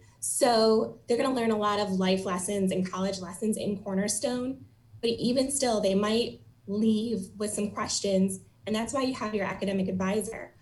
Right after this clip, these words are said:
We're gonna help you beyond that first semester class. We're with you your entire degree program at F S W, helping you prepare for the future and answer the, answering those questions as they come up.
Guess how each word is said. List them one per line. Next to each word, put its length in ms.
We're 120
gonna 100
help 220
you 120
beyond 400
that 160
first 260
semester 400
class. 540
We're 120
with 240
you 120
your 280
entire 640
degree 340
program 440
at 140
F 140
S 180
W, 500
helping 280
you 140
prepare 380
for 120
the 100
future 720
and 100
answer 420
the, 260
answering 320
those 160
questions 500
as 220
they 140
come 200
up. 260